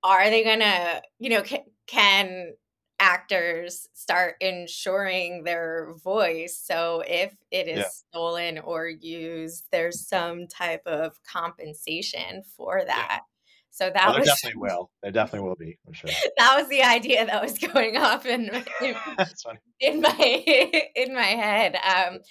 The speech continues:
Speaker 1: actually, I'll tell you this. So, um, back in twenty twenty-one, I was hired, uh,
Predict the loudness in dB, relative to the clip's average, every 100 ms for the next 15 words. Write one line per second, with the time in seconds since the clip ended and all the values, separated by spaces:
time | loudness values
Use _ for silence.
0 | -20 -6 2 2 2 2 2 0 -4 -4
1 | -4 -2 -2 -2 -2 0 2 0 0 0
2 | -2 -8 -16 _ 4 6 6 2 -2 -2
3 | -2 -2 -2 -2 2 4 4 2 0 2
4 | 4 2 -2 -4 -4 -4 -4 -8 -14 -20
5 | _ _ _ -2 2 4 2 0 -4 -4
6 | -4 -6 -4 -2 -2 -4 -8